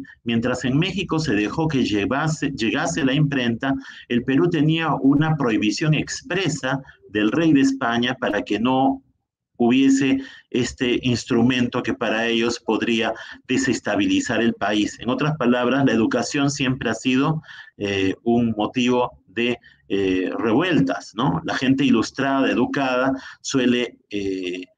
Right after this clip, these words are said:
controlar más a sus gobiernos. Entonces, la ignorancia siempre ha sido un mecanismo de poder, ¿no? De, de, de mantener el statu quo,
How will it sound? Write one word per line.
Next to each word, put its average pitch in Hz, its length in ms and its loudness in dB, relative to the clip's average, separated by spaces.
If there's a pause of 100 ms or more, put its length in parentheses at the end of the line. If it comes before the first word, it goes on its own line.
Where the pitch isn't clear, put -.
(320)
controlar 123 600 2
más 120 280 2
a 107 60 0
sus - 260 0
gobiernos. 104 640 2
Entonces, 113 440 0 (320)
la 107 280 2
ignorancia 127 960 2 (220)
siempre 110 420 -2
ha 113 60 0
sido 110 480 2
un 110 340 -2
mecanismo 120 640 2
de 156 320 0 (600)
poder, 101 480 0
¿no? 127 180 0
De, 117 240 2
de, 104 240 -4 (640)
de 92 220 -4
mantener 107 600 0
el 110 240 2
statu 90 500 -2
quo, 101 420 2